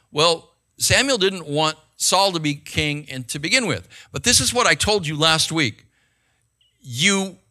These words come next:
cannot thwart the will of God. God is gonna get his will done. He gave the people a king.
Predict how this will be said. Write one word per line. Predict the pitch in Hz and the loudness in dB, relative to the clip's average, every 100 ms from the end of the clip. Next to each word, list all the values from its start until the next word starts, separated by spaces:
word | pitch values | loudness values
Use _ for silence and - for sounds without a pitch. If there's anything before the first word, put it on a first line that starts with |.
| _ _ _ | _ _ _
cannot | - 240 254 240 180 151 - _ _ | 2 4 4 4 4 2 -2 _ _
thwart | _ - 185 208 139 - - | _ -2 2 4 2 -2 -10
the | 127 135 | -4 -2
will | 143 165 160 | 2 2 2
of | 139 123 | 0 0
God. | 123 131 90 90 | 2 2 2 -2
God | 101 180 226 | 0 2 2
is | 156 | 0
gonna | 170 151 | 0 0
get | 143 156 | 0 0
his | 151 123 | 0 0
will | 135 143 135 | 0 2 2
done. | 113 135 107 85 - - | 2 2 2 -4 -14 -4
He | 147 | -2
gave | 127 185 226 190 | 2 4 4 2
the | |
people | 165 196 185 170 156 | 0 0 0 -2 -4
a | |
king. | 147 - 160 165 214 | -4 0 0 0 -4